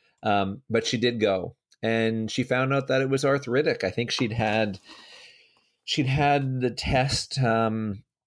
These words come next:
for arthritis where I think it's the gene, like, H L A B twenty-seven, which, you know, indicates it could be arthritic. I think she'd had an ultrasound, believe it or not, done of the toes, I think showed it.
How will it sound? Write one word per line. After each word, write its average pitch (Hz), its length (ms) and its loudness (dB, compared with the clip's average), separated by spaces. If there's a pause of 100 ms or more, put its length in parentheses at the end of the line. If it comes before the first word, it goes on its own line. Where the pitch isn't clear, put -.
(500)
for 117 200 2
arthritis 104 520 2
where 104 120 2
I 85 40 0
think 110 180 -2
it's - 180 -4
the 101 120 -2
gene, 104 460 -2
like, 92 280 -2
H 107 320 -2
L 98 240 2
A 98 480 2 (120)
B 104 160 0
twenty-seven, 104 840 0
which, 90 240 -2
you 98 60 0
know, 90 100 0
indicates 92 440 -2
it 95 80 -6
could 95 140 -2
be 90 120 2
arthritic. 135 720 0 (320)
I 92 80 -4
think 104 140 -2
she'd 98 180 -2
had 95 180 0
an 90 100 -6 (160)
ultrasound, 139 680 0
believe 147 200 4
it 143 60 2
or 143 100 2
not, 139 300 -2
done 131 160 0
of 127 140 -2
the 131 80 -2
toes, 131 440 0
I 117 100 2
think 123 220 -2
showed 117 320 2
it. 139 200 -2